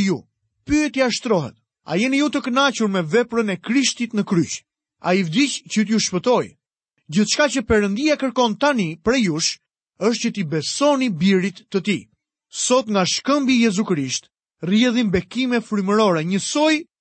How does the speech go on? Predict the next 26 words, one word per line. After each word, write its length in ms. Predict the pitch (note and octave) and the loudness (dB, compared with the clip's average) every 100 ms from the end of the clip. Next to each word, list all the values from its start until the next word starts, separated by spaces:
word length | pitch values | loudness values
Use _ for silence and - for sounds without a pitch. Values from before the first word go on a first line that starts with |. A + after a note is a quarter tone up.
| _ | _
siç 280 | - A#3+ A#3 | -6 -4 -2
rrithe 400 | A#3 A#3+ A3 A3 | -2 -2 0 0
uji 380 | B3 C4+ A#3+ G#3+ | 2 2 2 2
nga 160 | G3 | 0
shkëmbi 500 | E3+ - A#3 A#3+ G#3+ A3+ F#3 | 0 -2 -2 0 0 -2 -2
i 20 | |
Mojsiut. 520 | F3+ F3+ - F#3 A2+ - _ _ | -2 -2 0 -2 -2 -10 _ _
Ujërat 420 | A3 D4 C#4+ C4+ A#3+ | 2 4 4 2 2
e 60 | |
bekimit 600 | F#3 F#3 C4+ B3+ F#3 - _ _ | 0 0 0 2 0 -2 _ _
shpërthej 580 | - - - D#3 A#3+ C4 | -6 -4 -4 -4 -2 -2
nga 100 | A#3+ G#3+ | 0 -2
shkëmbi 440 | - B3+ A#3 B3 | 0 0 2 0
për 100 | A3 G#3+ | 0 -2
të 40 | G3+ | -2
shëruar 600 | - F3+ B3 C#4 F3 G2+ _ _ - | -2 0 2 2 0 -4 _ _ -12
buzët 480 | D#3 G#3 D4+ C4 B3 | -4 0 2 0 -2
e 80 | A3 | -2
thara 500 | B3 A#3+ A3+ G#3+ G#3+ _ - | 0 2 2 0 -2 _ -10
dhe 200 | E3 G#3 | -2 -2
të 140 | G3+ - | -2 -2
plasaritura. 760 | F#3+ - E3+ F#3+ F3 C#3+ G#2 _ _ _ _ - | -2 2 2 2 0 -4 -6 _ _ _ _ -12
Tek 160 | E3 | -2
letra 380 | A3 C4 C4+ C4 - | 0 2 2 0 -2
drejtuar 480 | F#3+ G3+ B3+ B3 | -2 -2 0 2
Efesianëve, 640 | G#3 F3 - A3+ F3 C#3 | 0 -4 -2 0 0 -4